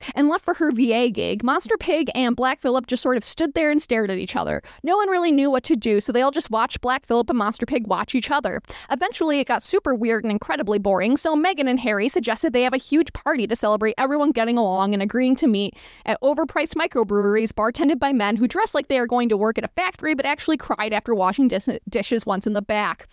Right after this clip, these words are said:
Monster Pig and Black Phillip agreed, and they all went to the nearest Applebee's to get Dollarita and appetizers that are just heated up in a microwave.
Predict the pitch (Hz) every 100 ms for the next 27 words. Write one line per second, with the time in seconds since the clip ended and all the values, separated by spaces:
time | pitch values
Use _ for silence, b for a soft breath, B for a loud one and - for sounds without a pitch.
0 | B B B 294 466 - 466 381 392 359
1 | 277 302 - - 269 285 311 262 226 233
2 | 220 262 285 330 359 349 - 349 311 320
3 | - 233 240 269 226 214 - 254 - 262
4 | 285 311 254 247 247 254 - 220 226 -
5 | 202 208 240 240 226 226 - - 330 262
6 | 254 247 214 202 - - - -